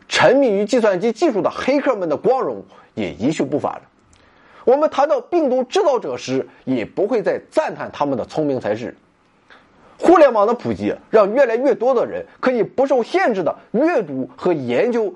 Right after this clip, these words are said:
与计算机病毒有关的资料，并且可以轻松地把自己的实验品传递给他人。而隐藏在幕后的那只叫做经济利益的黑手，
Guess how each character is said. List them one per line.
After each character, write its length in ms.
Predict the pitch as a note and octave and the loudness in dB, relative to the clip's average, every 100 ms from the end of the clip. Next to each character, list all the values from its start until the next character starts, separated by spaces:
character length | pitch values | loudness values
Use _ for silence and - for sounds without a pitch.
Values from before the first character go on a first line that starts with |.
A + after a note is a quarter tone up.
| - | -6
与 180 | D3+ A#2 | -6 -4
计 200 | - A#3+ | -2 0
算 180 | F3 | -2
机 120 | C#3+ G3 | -4 -4
病 160 | G#3 | -2
毒 100 | E3 | 0
有 120 | D3 | -2
关 200 | A2+ F#3+ | 0 -2
的 80 | F3 | -2
资 140 | - G3 | -2 -2
料， 220 | G#3 - _ _ | -2 -4 _ _
并 160 | - A3+ | -4 -4
且 80 | D3+ | -4
可 140 | F#3 | -4
以 120 | E3+ - | -6 -8
轻 340 | - A3+ C#4+ | -4 -2 0
松 160 | B3+ A3+ | 0 -2
地 120 | - _ | -6 _
把 140 | - G#2+ | -2 -2
自 220 | - C4+ | 0 -2
己 100 | F3 | 0
的 120 | A#2 | -4
实 180 | - F3 | -2 -2
验 200 | B3 G3 | -2 -4
品 160 | F2+ - _ _ | -12 -20 _ _
传 280 | - A#3 G#3+ | -4 -2 -2
递 80 | |
给 120 | D3+ G2 | -4 -8
他 140 | F2+ | -8
人。 120 | - - _ _ _ _ _ | -10 -16 _ _ _ _ _
而 180 | - E4 D#4 | -2 -2 -2
隐 120 | A3 | -2
藏 160 | B3 | 0
在 140 | C#4 A#3+ | 0 -2
幕 260 | C#4+ F4 | 0 0
后 200 | C#4+ D4+ | 0 -2
的 120 | G3 - _ | -4 -8 _
那 160 | B3+ G#3 | -2 0
只 100 | A#3 | 0
叫 120 | C4 | 0
做 160 | G#3 - - | -2 -8 -6
经 280 | D4+ F4+ | -2 -2
济 160 | E4+ D4 | -2 -2
利 120 | C#4 | 0
益 80 | A3+ | -2
的 100 | G3+ | -2
黑 200 | A#3 A#3+ | -2 -2
手， 180 | F3 | -4